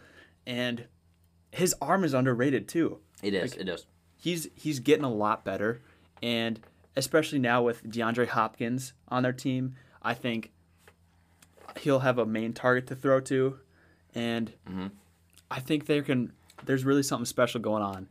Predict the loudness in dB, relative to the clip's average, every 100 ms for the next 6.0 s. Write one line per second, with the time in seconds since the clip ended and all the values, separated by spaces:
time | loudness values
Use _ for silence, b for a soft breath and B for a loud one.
0 | -8 0 2 4 4 2 0 -2 -2 -2
1 | -2 -2 -2 -4 -6 -18 b b b b
2 | b 0 0 0 -4 2 4 4 2 2
3 | 4 6 8 8 6 4 4 6 4 0
4 | -2 2 4 4 4 6 6 4 2 2
5 | 2 2 2 -4 0 0 -2 -6 -6 -6